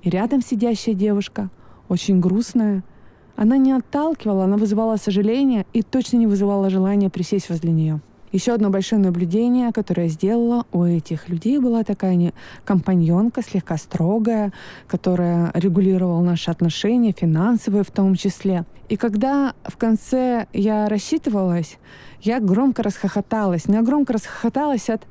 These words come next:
всей этой ситуации, о том, как легко меня посадили на этот стул, о том, как я ухожу теперь с этой татухой, которая будет сохнуть еще час.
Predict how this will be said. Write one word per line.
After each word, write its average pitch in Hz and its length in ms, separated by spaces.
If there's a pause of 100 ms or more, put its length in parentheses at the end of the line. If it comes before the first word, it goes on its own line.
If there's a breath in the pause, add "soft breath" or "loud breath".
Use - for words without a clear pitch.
(120)
всей 294 340
этой 262 160
ситуации, 233 800
о 190 60
том, 233 180
как 233 200
легко 233 280
меня 269 160
посадили 240 460
на 226 80
этот 214 200
стул, 190 320
о 180 60
том, 233 180
как 247 200
я 269 80
ухожу 240 260
теперь 254 260
с - 60
этой 240 220
татухой, 233 600
которая 233 420
будет 233 260
сохнуть 233 460
еще 208 180
час. 202 460